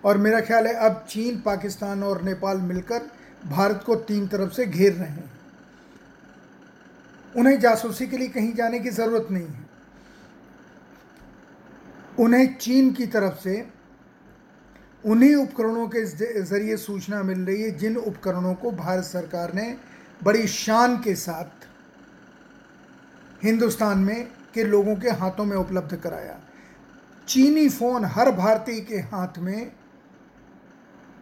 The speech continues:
मुकेश अंबानी की Jio कंपनी ने दे दिया। अडानी साहब चीन से नौ हज़ार करोड़ या नब्बे हज़ार करोड़ का एक, अ,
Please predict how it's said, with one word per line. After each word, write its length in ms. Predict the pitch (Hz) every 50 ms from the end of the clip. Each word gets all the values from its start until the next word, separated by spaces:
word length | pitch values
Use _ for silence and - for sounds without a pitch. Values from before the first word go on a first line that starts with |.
| - 202
मुकेश 400 | 214 202 226 262 262 - - 240
अंबानी 420 | 233 214 208 214 208 202 208 202
की 160 | 202 247 247
Jio 300 | 190 151 160 214 220 208 208
कंपनी 340 | 220 208 185 - 202 202 196
ने 140 | 190 190 185
दे 160 | 151 165 165
दिया। 280 | 151 151 151 160 151 147 143 - - _ - _ _ _ - - - - - -
अडानी 400 | 202 202 196 214 196 233 269 277
साहब 440 | 269 - 262 240 220 240 240 240 - -
चीन 280 | - 233 233 240 240
से 240 | - - - 247 240
नौ 300 | 233 208 185 202 233 240
हज़ार 360 | 220 220 214 185 220 220 220
करोड़ 420 | 214 220 208 202 208 208 214 214 208 208 - - - - _ _ - - - -
या 120 | 208 214
नब्बे 340 | 196 202 202 170 170 226 233
हज़ार 320 | 202 180 190 214 208 202 190
करोड़ 300 | - 208 190 196 190 185
का 200 | 185 208 214 214
एक, 340 | 214 214 196 190 - -
अ, 840 | 185 175 175 - - - - - _ - - 202 170 165 165 160 160